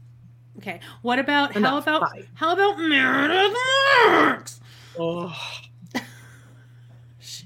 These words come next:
Speaker 2: I don't
Speaker 1: she's
Speaker 2: have germs on my vagina, Whitney.
Speaker 1: She's such, she has no chill whatsoever.
Speaker 2: Oh my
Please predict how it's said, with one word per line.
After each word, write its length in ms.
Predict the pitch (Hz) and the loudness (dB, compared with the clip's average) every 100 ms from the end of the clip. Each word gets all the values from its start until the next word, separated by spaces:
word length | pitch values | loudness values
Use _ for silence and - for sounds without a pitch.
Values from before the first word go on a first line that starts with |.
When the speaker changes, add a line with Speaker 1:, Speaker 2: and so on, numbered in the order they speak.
| - - | -10 4
Speaker 2:
I 220 | 302 294 | 4 6
don't 240 | 240 202 | 4 4
Speaker 1:
she's 200 | 220 453 | 4 4
Speaker 2:
have 260 | - 330 233 | 6 6 6
germs 280 | 247 202 208 | 6 6 6
on 80 | 202 | 6
my 160 | 180 | 6
vagina, 840 | 180 190 196 196 165 170 156 - - - - | 4 2 4 4 4 -2 -4 -8 -14 -14 2
Whitney. 680 | 196 - 190 156 - - - - - 175 170 - 440 | 2 4 0 0 0 -12 -20 -20 -16 -10 -8 -6 -6
Speaker 1:
She's 420 | - - 403 466 - | -6 4 4 4 0
such, 240 | 294 302 - - | 0 0 -12 -12
she 160 | - 415 | 2 2
has 160 | 440 | 4
no 340 | 302 233 220 233 | 0 2 2 2
chill 460 | - - 196 185 | -2 -4 -4 -4
whatsoever. 840 | 180 185 - 185 175 165 170 160 - - | -6 -10 -8 -10 -10 -12 -12 -14 -8 -6
Speaker 2:
Oh 300 | 208 247 123 156 | -2 -2 -4 -10
my 240 | 180 | -10